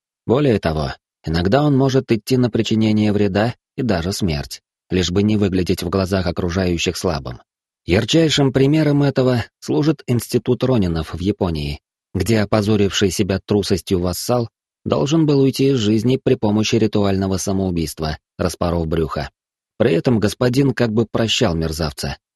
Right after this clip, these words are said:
но на него не накладывалось материальных обязательств. Например, содержание семьи Ронина,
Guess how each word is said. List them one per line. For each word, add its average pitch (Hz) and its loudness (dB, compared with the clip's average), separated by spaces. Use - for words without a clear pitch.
но 117 2
на 151 4
него 147 2
не 151 4
накладывалось 135 2
материальных 107 2
обязательств. 87 -4
Например, 92 0
содержание 98 0
семьи 92 0
Ронина, 110 0